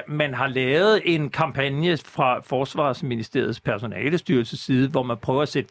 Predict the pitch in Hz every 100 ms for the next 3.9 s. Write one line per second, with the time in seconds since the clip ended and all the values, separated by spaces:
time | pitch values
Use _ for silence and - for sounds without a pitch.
0 | - 254 262 208 147 113 110 - - -
1 | - - - 175 196 233 190 143 131 143
2 | - - 151 131 143 123 - 117 - 131
3 | 139 156 160 139 123 120 - 127